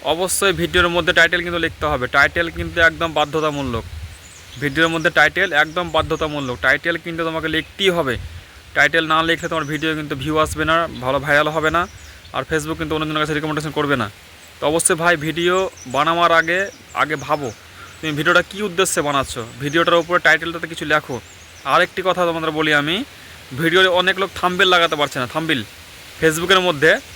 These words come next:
থাম্বনেল লাগাতে পারছে না। হ্যাঁ, থাম্বনেল লাগাতে হয় ভাই, থাম্বনেল, কোনটা থাম্বনেল বলে সেটাও তোমাদের বলে দিচ্ছি।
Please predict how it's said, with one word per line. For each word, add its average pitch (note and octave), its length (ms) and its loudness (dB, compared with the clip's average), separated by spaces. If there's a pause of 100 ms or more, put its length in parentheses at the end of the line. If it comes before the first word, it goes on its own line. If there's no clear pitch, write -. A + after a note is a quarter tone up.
(180)
থাম্বনেল F3 340 0
লাগাতে E3+ 280 4
পারছে D3 260 -4
না। B2+ 100 -4
হ্যাঁ, F#3 140 -2 (560)
থাম্বনেল F3+ 400 2
লাগাতে E3+ 260 4
হয় D3+ 160 4
ভাই, A#2+ 100 0 (100)
থাম্বনেল, D#3+ 300 -2 (120)
কোনটা F3 260 0 (120)
থাম্বনেল E3 320 -2
বলে D#3 180 4
সেটাও E3 240 0
তোমাদের D#3+ 260 -2
বলে D#3+ 140 0
দিচ্ছি। D3+ 220 -4